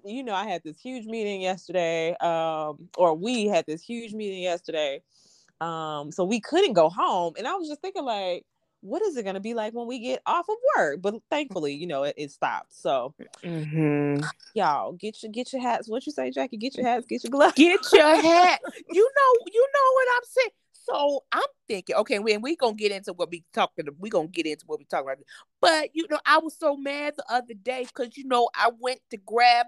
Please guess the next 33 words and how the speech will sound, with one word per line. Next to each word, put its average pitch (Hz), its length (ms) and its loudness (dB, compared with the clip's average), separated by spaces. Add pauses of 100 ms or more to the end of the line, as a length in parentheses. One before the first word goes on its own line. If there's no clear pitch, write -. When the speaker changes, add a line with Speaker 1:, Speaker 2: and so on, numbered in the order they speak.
(120)
Speaker 2:
my 220 120 -4
hat. 233 400 -2 (180)
Well, 202 160 0
the 185 100 -4
hat 220 300 -4
that 214 100 -6
I 190 140 -2 (100)
thought 254 260 -2
that 208 120 -6
I 196 140 -4
had, 185 420 -4 (400)
you 220 80 -18
know 233 100 -6
what 233 100 -8
I'm 220 60 -14
saying? 226 520 -4 (120)
Go 220 240 2
in 226 80 -2
the 202 60 -6
closet 240 520 0
'cause 196 160 -4
it 196 100 -12
should 320 220 -6
have 277 80 -6
been 254 140 -6
in 240 120 -8
there 240 280 4 (280)
from 262 180 -6
last 277 440 0
winter. 247 300 -4 (180)
You 254 140 -12
know, 233 160 0 (160)
I 190 120 0